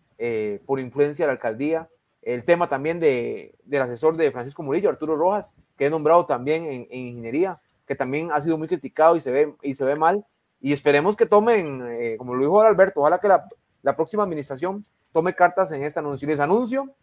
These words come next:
que Adilsa Suárez va a regresar en las primeras semanas de la próxima administración. De una vez.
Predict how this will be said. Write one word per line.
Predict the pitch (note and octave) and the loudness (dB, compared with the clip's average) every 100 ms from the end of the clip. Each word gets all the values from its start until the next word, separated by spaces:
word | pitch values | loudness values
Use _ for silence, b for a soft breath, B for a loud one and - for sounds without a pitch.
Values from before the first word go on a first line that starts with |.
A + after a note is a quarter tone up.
| _ _ - - _ _ _ | _ _ -20 -20 _ _ _
que | E3+ | 4
Adilsa | D#3 G3+ B3 A3 | 6 6 2 -2
Suárez | G3 A3 A#3+ A3+ - _ | 6 8 8 4 -14 _
va | C#3+ D#3+ | 2 4
a | |
regresar | F#3 E3+ C#3+ F#3+ A3 G#3 - | 4 0 2 2 2 -6 -12
en | C#3 | -10
las | C3+ | -8
primeras | C3+ E3+ E3+ | -4 -2 -2
semanas | D3+ E3 F3 | -2 -2 -2
de | D3 | -4
la | C3 | -6
próxima | C#3 D#3 D3 | -6 -8 -8
administración. | B2+ A#2 A2+ A#2+ A#2 A2+ _ _ _ _ _ _ _ _ _ _ - _ _ | -8 -10 -12 -14 -14 -18 _ _ _ _ _ _ _ _ _ _ -20 _ _
De | A#2 | -6
una | D3 | -2
vez. | C3 A#2+ - | -4 -6 -14